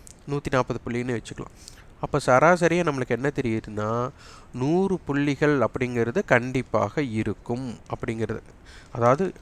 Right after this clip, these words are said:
கண்டிப்பானா கண்டிப்பா இருக்கும் அப்படிங்கிறது கிடையாது, இருக்கிறதுக்கு வாய்ப்பு அப்படிங்கிற அளவுக்கு நம்ம யோசிக்கணும். அப்போ சந்தை எங்கு ஆரம்பமாகிறதோ, அந்த ஓப்பன் புள்ளியிலிருந்து தான் இந்த ஹை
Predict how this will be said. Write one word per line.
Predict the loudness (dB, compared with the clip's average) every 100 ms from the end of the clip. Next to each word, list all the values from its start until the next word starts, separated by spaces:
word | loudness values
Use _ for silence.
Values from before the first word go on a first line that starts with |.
| -6
கண்டிப்பானா | -2 -2 2 2 2
கண்டிப்பா | 0 -2 2 2
இருக்கும் | 2 0 -2
அப்படிங்கிறது | -2 -4 -4 -4
கிடையாது, | -2 -4 -6 -4
இருக்கிறதுக்கு | -2 -2 -2 2
வாய்ப்பு | 2 2 0 0
அப்படிங்கிற | 0 -2 -2 2
அளவுக்கு | 2 0 -4
நம்ம | -4
யோசிக்கணும். | -4 -6 -6 -8 -8 -20 -20 -20 -20 -20 -20 -12
அப்போ | 0 0 0 -2 -2 -4 -12 -20 -20 -18
சந்தை | -2 2 2 2 2 4 2 -4 -10 -20 -20 -14
எங்கு | 0 2 2 0 2
ஆரம்பமாகிறதோ, | 6 4 4 0 -2 0 0 0 -4 -2 -2 -2 -4 -10
அந்த | -10 -10 -2 -2
ஓப்பன் | -2 -4 0 0 0 -2 -2 0
புள்ளியிலிருந்து | -2 0 2 2 0 -2
தான் | 0 0
இந்த | 0 -2
ஹை | 2 2